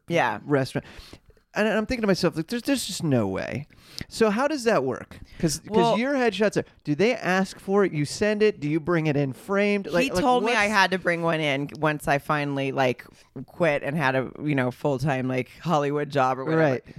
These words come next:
Speaker 1: He was like, "You have to bring one in." But that place is a little bit different 'cause it's been there since, like, the thirties.
Speaker 2: Okay.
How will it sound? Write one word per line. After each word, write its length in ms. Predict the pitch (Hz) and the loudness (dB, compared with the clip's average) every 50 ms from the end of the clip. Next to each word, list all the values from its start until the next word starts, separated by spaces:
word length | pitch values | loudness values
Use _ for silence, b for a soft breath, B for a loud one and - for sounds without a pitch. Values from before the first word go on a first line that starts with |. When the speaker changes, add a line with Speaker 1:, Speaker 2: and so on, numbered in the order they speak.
| 139 | -6
Speaker 1:
He 80 | - 190 | 0 0
was 100 | 196 180 | 0 2
like, 120 | 185 185 | 0 -2
"You 80 | 170 180 | 0 0
have 160 | 190 190 180 180 | 2 2 0 0
to 80 | 190 | -2
bring 180 | 175 180 175 160 | 0 0 0 2
one 140 | 165 160 160 | 0 0 0
in." 140 | 160 156 | -2 -2
But 140 | 151 156 156 | -4 -4 0
that 200 | - 196 202 226 | 2 2 2 2
place 240 | - 240 226 226 214 | 0 -2 -2 -2 -2
is 120 | 214 196 | -2 -2
a 60 | 185 175 | -2 0
little 220 | 156 165 165 170 | 0 0 0 0
bit 180 | 165 160 147 135 | 0 -2 -4 0
different 380 | - 151 143 - - 131 123 | 0 -2 0 0 -4 -4 -4
'cause 160 | - 147 143 | -4 -4 -2
it's 140 | 147 139 - | -2 -4 -4
been 260 | - - 151 147 151 | -2 -2 -2 -2 0
there 320 | 147 151 147 147 151 156 - | -2 -2 0 0 -2 -2 -4
since, 360 | - - - 151 135 131 - | -10 -8 -6 -4 -4 -2 -2
like, 180 | - 127 120 _ | -2 -2 -2 _
the 100 | - 139 | -4 -4
thirties. 560 | 131 - 131 123 117 107 104 113 131 151 - | -2 0 -2 -2 0 -2 -2 -2 -2 -2 -2
Speaker 2:
Okay. 340 | - 135 151 - 143 127 135 | 0 -2 0 2 0 -2 -2